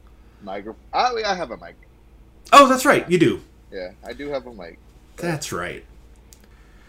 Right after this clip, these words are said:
Speaker 1: But yeah, guys, coffee,
Speaker 2: Yeah.
Speaker 1: you know? Help,
Speaker 2: And if
Speaker 1: help
Speaker 2: you get
Speaker 1: us
Speaker 2: him,
Speaker 1: out.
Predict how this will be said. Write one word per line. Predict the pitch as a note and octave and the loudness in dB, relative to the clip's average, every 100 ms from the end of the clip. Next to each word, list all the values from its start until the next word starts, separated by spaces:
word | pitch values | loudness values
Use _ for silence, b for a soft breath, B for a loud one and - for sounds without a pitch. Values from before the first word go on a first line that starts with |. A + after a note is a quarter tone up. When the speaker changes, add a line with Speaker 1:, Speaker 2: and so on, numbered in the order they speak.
| - | -8
Speaker 1:
But | F#3 | -4
yeah, | F#3+ | -2
guys, | D3 C#3+ - - - | -2 -4 -6 -18 -12
coffee, | E3 D3+ C#3 | -10 -8 -6
Speaker 2:
Yeah. | D3 - - A2+ | -8 -10 -20 -18
Speaker 1:
you | |
know? | A2 B2+ - - | -14 -14 -16 -4
Help, | D#3+ | 2
Speaker 2:
And | G3+ G#3+ G3+ | 4 6 4
if | |
Speaker 1:
help | F#3+ | 4
Speaker 2:
you | D#3+ | 4
get | D#3+ E3 | 6 8
Speaker 1:
us | F3+ | 8
Speaker 2:
him, | E3+ E3 | 8 4
Speaker 1:
out. | D#3 | -2